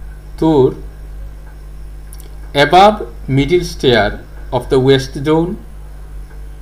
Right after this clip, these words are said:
over water or straight Middle East region of Arthur three D and above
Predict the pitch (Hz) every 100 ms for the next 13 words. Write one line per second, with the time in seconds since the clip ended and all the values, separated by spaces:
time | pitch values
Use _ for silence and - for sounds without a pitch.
0 | - - - - - - - - 156 208
1 | 214 226 - - - - - - - -
2 | - 143 160 160 143 117 117 - - -
3 | 147 131 - 185 180 196 - 139 143 175
4 | 180 175 147 139 147 151 139 131 127 -
5 | - - - 131 131 151 143 - 131 127
6 | 139 131 107 - - - - - - -
7 | - - 131 127 127 135 156 175